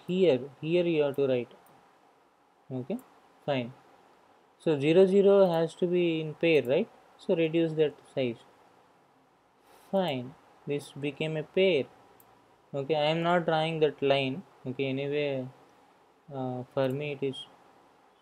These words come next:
became habitual to take in pairs. Okay, I have been doing it, right? So which one I have to take?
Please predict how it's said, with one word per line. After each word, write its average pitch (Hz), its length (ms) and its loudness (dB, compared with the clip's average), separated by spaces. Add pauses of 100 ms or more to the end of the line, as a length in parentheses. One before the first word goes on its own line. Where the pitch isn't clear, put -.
(2000)
became 139 500 -8 (180)
habitual 135 760 0 (440)
to 131 80 -4
take 135 280 0
in 135 180 -6
pairs. 127 520 -4 (240)
Okay, 131 320 -8 (800)
I 139 40 -6
have 135 180 -2
been 147 180 -4
doing 151 280 -4
it, 123 100 0 (100)
right? 139 220 -2 (1200)
So 160 320 4
which 156 220 -4
one 180 160 0
I 170 120 0
have 165 120 -2
to 160 80 -4
take? 175 220 0